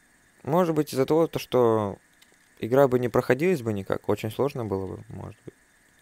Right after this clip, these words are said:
Не знаю. Кстати, вот пока, Дрель,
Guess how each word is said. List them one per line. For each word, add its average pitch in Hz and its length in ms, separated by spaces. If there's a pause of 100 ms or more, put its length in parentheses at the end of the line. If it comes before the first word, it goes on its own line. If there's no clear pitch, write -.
(2750)
Не 110 160
знаю. 107 400 (3750)
Кстати, 120 320
вот 110 120
пока, 123 300
Дрель, 120 400